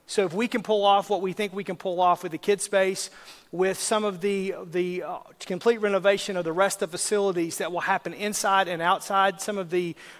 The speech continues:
the spaces that we're gonna do outside the facility, inside the facility, how things are gonna be done. And again, we're not doing a capital campaign. It's all of your generosity, your tithing, your giving.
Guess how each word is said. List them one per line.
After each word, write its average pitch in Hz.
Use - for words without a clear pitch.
the -
spaces 208
that 196
we're 185
gonna 180
do 170
outside 190
the 175
facility, 190
inside 190
the 175
facility, 185
how 190
things 190
are 190
gonna 190
be 180
done. 185
And 185
again, 190
we're 190
not 208
doing 196
a 202
capital 196
campaign. 185
It's 165
all 190
of 185
your 202
generosity, 185
your 202
tithing, 196
your 196
giving. 202